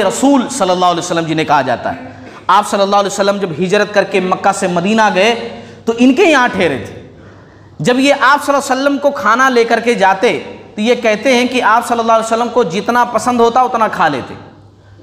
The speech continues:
खाना कैसा भी हो, ऐब नहीं निकालते, जो खाना है खा लेते, बाकी मैं उठा लाता। एक दिन मैंने खाना दिया, आप सल्लल्लाहु अलैहि वसल्लम ने कुछ भी नहीं खाया, पूरा का पूरा वापस।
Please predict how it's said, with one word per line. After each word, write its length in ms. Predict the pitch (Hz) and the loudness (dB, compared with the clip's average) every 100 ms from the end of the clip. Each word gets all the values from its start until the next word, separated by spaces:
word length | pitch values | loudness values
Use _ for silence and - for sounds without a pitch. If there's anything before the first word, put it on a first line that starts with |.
| - - - - | -20 -20 -18 -4
खाना 280 | 226 262 302 | 0 2 2
कैसा 300 | 269 262 302 | 0 0 2
भी 120 | 285 | 2
हो, 160 | 220 147 | 0 2
ऐब 220 | 196 254 | 2 2
नहीं 160 | 269 285 | 2 0
निकालते, 440 | 285 269 262 302 | 2 2 0 -2
जो 160 | 233 285 | 0 0
खाना 340 | 294 226 240 277 | 0 0 2 0
है 60 | 269 | 0
खा 160 | 226 | 0
लेते, 260 | 240 254 330 | 0 0 0
बाकी 280 | 247 226 285 | 0 0 0
मैं 120 | 311 | 0
उठा 220 | 311 220 | 0 0
लाता। 240 | 196 151 - - - - - - - _ _ _ _ - - - - - | 0 0 -2 -6 -18 -20 -20 -20 -20 _ _ _ _ -20 -20 -20 -18 -2
एक 260 | 247 311 262 | 2 2 0
दिन 180 | 320 339 | 0 2
मैंने 280 | 311 302 330 | 2 2 0
खाना 400 | - 220 233 285 | 0 0 2 2
दिया, 240 | 262 254 269 | 2 2 2
आप 540 | 359 - 247 285 330 | 2 -2 2 4 2
सल्लल्लाहु 360 | - 311 302 311 | -4 -2 0 0
अलैहि 120 | 302 | 0
वसल्लम 220 | 294 330 | 0 0
ने 100 | 330 | 0
कुछ 160 | 302 240 | -2 0
भी 140 | 311 | 2
नहीं 100 | - | 2
खाया, 200 | 220 139 - - - - - - - - _ - | 0 -2 -4 -12 -18 -20 -20 -20 -20 -20 _ 0
पूरा 220 | 320 359 | 4 4
का 120 | 339 | 2
पूरा 260 | 330 330 330 | 2 2 4
वापस। 580 | 302 302 320 - - | 4 2 0 -2 -12